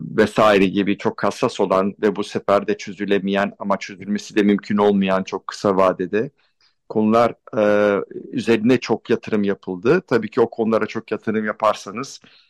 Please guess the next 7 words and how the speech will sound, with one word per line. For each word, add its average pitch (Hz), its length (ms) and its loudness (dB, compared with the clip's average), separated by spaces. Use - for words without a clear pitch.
e, 107 340 6
ilişkilerde 104 680 0
gerilir. 107 800 -4
E, 113 40 4
fakat - 380 -2
bu 123 60 -4
sefer 127 460 2